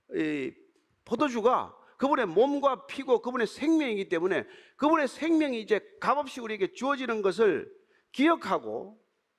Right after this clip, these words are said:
그 죽음의 사건, 구원의 사건을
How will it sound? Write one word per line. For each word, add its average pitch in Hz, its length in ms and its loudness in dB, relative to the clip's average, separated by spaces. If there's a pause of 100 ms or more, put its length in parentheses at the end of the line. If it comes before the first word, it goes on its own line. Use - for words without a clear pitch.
(540)
그 294 280 2
죽음의 285 440 2
사건, 165 760 -4 (520)
구원의 311 360 2
사건을 208 800 -2